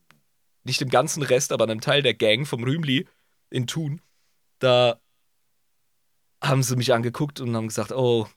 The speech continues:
<laughs> sweet summer child.“ <laughs> Ist, ne? Oder,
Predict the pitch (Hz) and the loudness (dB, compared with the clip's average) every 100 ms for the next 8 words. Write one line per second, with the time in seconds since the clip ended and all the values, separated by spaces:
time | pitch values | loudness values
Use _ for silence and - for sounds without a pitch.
0 | - 143 196 151 - - 143 127 - 120 | -2 2 4 2 -4 -6 -4 -6 -4 -2
1 | 120 120 - 113 117 - - _ - - | -2 0 0 0 0 -6 -20 _ -12 -10
2 | - 202 - - - 523 - 453 262 - | -8 -10 -10 -10 -6 -4 -4 0 0 2
3 | 339 233 220 214 180 226 - 175 196 - | 0 2 2 2 2 2 0 2 0 2
4 | 180 180 | 2 2